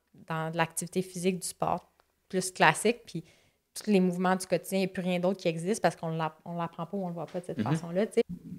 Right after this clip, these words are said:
Speaker 1: Moi, ce qui m'avait saisi à, à ce moment-là, quand je tombe enceinte, c'est que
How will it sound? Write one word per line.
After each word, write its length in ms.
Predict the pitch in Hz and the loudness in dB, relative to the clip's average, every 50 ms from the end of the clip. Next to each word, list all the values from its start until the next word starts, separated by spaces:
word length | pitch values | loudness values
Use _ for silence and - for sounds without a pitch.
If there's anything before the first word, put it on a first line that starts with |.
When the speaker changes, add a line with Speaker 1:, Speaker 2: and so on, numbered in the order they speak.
| - - - - | -16 -18 -10 -4
Speaker 1:
Moi, 160 | 190 202 214 | 0 0 0
ce 100 | 214 - | 0 -2
qui 60 | - 190 | 0 2
m'avait 360 | 175 165 165 165 165 - - | 2 4 4 4 2 2 0
saisi 460 | 170 - 190 175 175 175 185 202 214 | 0 0 -2 -2 -2 -6 -4 -2 0
à, 360 | 190 160 156 156 151 - 180 - - - - | 2 2 2 0 -2 -4 -6 -10 -12 -8 -8
à 80 | 160 - | -8 -6
ce 100 | - 175 | -4 -4
moment-là, 420 | 165 165 160 156 151 156 175 220 262 - _ _ _ _ _ _ _ _ _ - | -2 -2 -2 -4 -4 -6 -8 -10 -14 -16 _ _ _ _ _ _ _ _ _ -6
quand 80 | - 170 | -6 -6
je 80 | - - | -4 -4
tombe 160 | - 170 165 | -2 0 2
enceinte, 420 | 160 160 160 - 185 208 233 226 | 2 0 2 2 2 2 2 0
c'est 100 | - 165 - | -2 -8 -4
que 260 | - 165 170 165 - | 0 0 0 0 -2